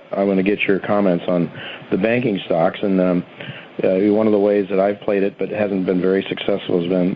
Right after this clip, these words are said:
through fas. It's a triple down short on the banks, but it,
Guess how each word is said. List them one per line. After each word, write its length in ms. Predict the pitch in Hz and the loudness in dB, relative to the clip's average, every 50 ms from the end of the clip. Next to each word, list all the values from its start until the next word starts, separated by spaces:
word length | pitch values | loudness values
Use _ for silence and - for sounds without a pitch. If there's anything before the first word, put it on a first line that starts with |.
| - - | 0 0
through 180 | 131 123 107 92 - - - | 0 0 0 -2 -2 -2 0
fas. 340 | 110 107 104 92 87 95 90 92 | 0 2 2 2 0 -2 -4 -6
It's 160 | 92 - - | -10 -10 -10
a 60 | 92 | -8
triple 280 | - 113 117 - 90 87 | -4 -4 -4 -2 -2 -2
down 400 | 87 95 98 95 98 92 92 92 - - - - - - - - - - | 0 0 2 2 2 2 0 -2 -6 -14 -20 -20 -20 -20 -20 -20 -12 -6
short 400 | - - - 127 123 123 117 107 | -4 -2 0 2 2 2 0 0
on 120 | 101 101 95 | -2 -2 -2
the 40 | 98 | 0
banks, 420 | 92 107 113 123 123 104 92 92 - - | 0 0 2 2 2 2 0 -2 -4 -4
but 100 | 107 92 | -2 -2
it, 120 | 95 | -2